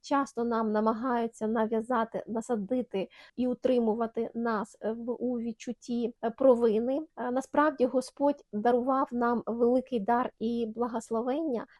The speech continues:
це чудо прощення і покаяння. Тому що говориться,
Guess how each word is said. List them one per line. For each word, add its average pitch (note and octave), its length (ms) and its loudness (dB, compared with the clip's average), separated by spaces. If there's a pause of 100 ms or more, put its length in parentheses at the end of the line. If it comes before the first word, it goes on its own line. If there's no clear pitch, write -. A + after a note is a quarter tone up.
це A3 360 -2
чудо A#3 420 -2
прощення C4 840 0 (180)
і B3 460 0
покаяння. A3+ 800 -4 (200)
Тому C4 240 0
що C4+ 180 -4
говориться, A#3 640 0